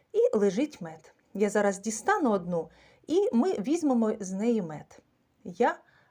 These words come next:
вибрав рамку і обережно, щоб не притиснути випадково бджолу, спробував її підняти. Але вона виявилася дуже важкою. "Ого, скільки меду!"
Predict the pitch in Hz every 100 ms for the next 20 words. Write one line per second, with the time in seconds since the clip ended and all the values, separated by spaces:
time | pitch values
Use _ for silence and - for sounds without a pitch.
0 | - 185 226 180 170 175 285 370 339 285
1 | 269 - 208 202 185 165 185 302 320 -
2 | 165 165 _ _ _ - - 220 240 262
3 | 339 339 262 - 196 233 233 247 302 -
4 | 233 214 214 320 202 - _ _ _ -
5 | - 190 254 320 277 214 180 175 196 214
6 | 202 160 156 - _ _ _ _ - _
7 | - 220 285 285 349 392 403 _ _ _
8 | _ _ - 196 349 349 311 311 - 285
9 | 214 233 202 170 165 - - - 156 -
10 | _ _ _ - - 214 208 196 359 453
11 | - 277 226 226 349 320 190 160 160